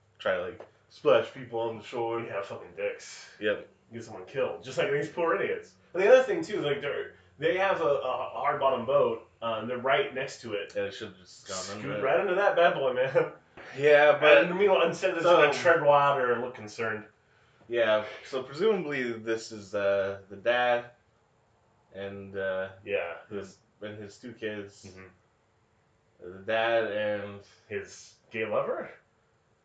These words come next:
Speaker 1: Yeah, I mean,
Speaker 2: That's the
Speaker 1: that
Speaker 2: old
Speaker 1: comes
Speaker 2: gay
Speaker 1: up
Speaker 2: lover.
Speaker 1: later, yeah. Um,
Speaker 2: We don't, uh, we don't see their mom, so we don't know why she's not taking care of the kids when the dad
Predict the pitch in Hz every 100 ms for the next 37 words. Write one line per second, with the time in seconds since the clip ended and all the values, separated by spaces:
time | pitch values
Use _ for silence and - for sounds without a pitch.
0 | _ _ _ _ _ 113 117 117 117 120
1 | 110 104 - 113 117 127 139 143 139 127
2 | 123 120 120 104 110 104 104 101 104 101
3 | - - - - 104 107 104 104 _ _
4 | - 156 190 170 160 156 180 175 170 127
5 | 131 131 117 104 113 131 127 123 120 117
6 | - 120 117 113 107 101 - - _ _
7 | _ - _ _ _ _ - 117 107 104
8 | 117 104 101 95 - - 104 95 98 101
9 | 95 95 92 101 98 95